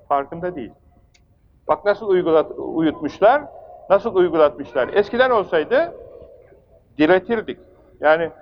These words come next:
"Bırakın o gelinliği, alın bu gelinliği." deseydik, "Ben öyle gav-, gavur kıyafetini almam." derdik. Ama uyutunca uyumuşuz. Başka bir şey.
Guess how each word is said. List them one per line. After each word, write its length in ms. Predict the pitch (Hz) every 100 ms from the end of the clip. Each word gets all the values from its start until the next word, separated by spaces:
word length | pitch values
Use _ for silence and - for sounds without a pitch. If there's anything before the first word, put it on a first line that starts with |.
| - - 226
"Bırakın 300 | 262 254 226
o 160 | 202
gelinliği, 460 | 185 185 196 254 285
alın 340 | 240 285 262
bu 100 | 226
gelinliği." 420 | 214 208 202 196
deseydik, 420 | 185 180 208 262 190
"Ben 120 | 202
öyle 140 | 208
gav-, 400 | 196 196 208 202
gavur 220 | 190 208 202
kıyafetini 720 | 196 170 165 156 196 247 311 - - - - - -
almam." 760 | 151 156 160 156 175 185 156
derdik. 380 | 151 139 127 120 - - - -
Ama 280 | 175 233
uyutunca 680 | 175 170 180 214 277 254 302 - - - - - _ - _
uyumuşuz. 600 | 156 156 147 - 117 - _ _ _ _ _ -
Başka 300 | 240 - 285
bir 60 |
şey. 200 | - 120